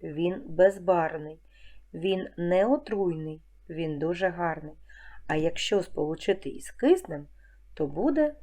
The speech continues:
молекула води. Знайдіть в листі центаврика зображення молекули води. Вона розташована ліворуч. Два атоми гідрогену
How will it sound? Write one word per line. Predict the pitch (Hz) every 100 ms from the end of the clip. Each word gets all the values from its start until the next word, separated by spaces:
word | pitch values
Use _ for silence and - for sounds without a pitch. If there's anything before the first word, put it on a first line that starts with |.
| -
молекула | 170 165 151 156 147 160 151 151 -
води. | 147 165 147 135 - - - - - - - - - - - - -
Знайдіть | 233 254 320 262 196 - - - -
в | 165
листі | 202 220 - 175
центаврика | - 143 156 214 285 208 - - - - - -
зображення | 165 175 160 196 285 208 156 143 - -
молекули | 185 180 165 170 170 175 165 - -
води. | 156 160 143 139 139 - - - - - - - -
Вона | 143 147 147 208
розташована | 294 277 - 226 - 220 202 202 185 180 175 - - - - -
ліворуч. | 151 151 135 131 - - - - - - - - - - - - - - -
Два | 143 170 190 233 -
атоми | 214 185 156 143 143 - -
гідрогену | 175 165 160 147 156 214 233